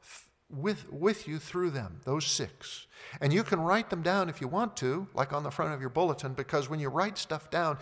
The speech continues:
it's easier for you to remember it. But if you don't, I'm also gonna give you a little card as we finish today, and these six steps will be on, on the card for you to take, and you can tape it on the mirror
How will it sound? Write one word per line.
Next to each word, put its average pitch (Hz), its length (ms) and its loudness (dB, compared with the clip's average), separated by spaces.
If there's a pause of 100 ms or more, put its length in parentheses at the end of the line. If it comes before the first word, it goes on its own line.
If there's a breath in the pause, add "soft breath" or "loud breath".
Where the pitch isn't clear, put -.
(220 loud breath)
it's 139 200 -2
easier 185 380 -2
for 156 200 0
you 151 80 0
to 135 100 -2
remember 139 420 2
it. 135 100 -2 (220 loud breath)
But 180 120 8
if 185 120 0
you 185 60 -2
don't, 220 460 10
I'm 156 140 6
also 226 300 8
gonna 190 180 6
give 190 200 0
you 175 100 4
a 165 40 4
little 170 180 4
card 165 460 2
as 127 160 -4
we 123 80 -4
finish 180 400 -2
today, 131 460 0 (340 loud breath)
and 131 120 6
these 190 160 6
six - 260 2
steps - 340 0
will 170 60 2
be 165 180 0
on, 165 340 0
on 156 160 2
the 190 80 -2
card 151 320 0
for 143 100 -2
you 147 140 -2
to 214 80 -6
take, 127 360 -2
and 123 100 -4
you 135 60 -8
can 120 180 -8
tape 180 260 -2
it 170 80 -2
on 151 140 -2
the 135 60 -2
mirror 185 460 4